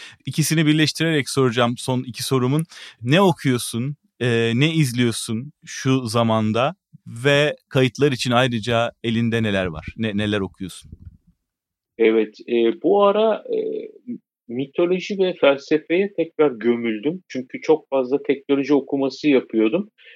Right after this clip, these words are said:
Speaker 2: Benim son galiba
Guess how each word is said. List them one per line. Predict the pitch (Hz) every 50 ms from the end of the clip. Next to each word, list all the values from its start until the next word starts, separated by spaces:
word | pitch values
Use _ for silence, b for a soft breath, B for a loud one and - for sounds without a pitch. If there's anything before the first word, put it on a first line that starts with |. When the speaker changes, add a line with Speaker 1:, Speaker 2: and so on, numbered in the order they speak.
| b b _ _ _ _ _ -
Speaker 2:
Benim | 160 202 247 285 269 247 202 - - _ _
son | - - - - 233 233 226 220 202 190 185
galiba | 202 190 196 180 185 170 170 175 175 170 170 165 160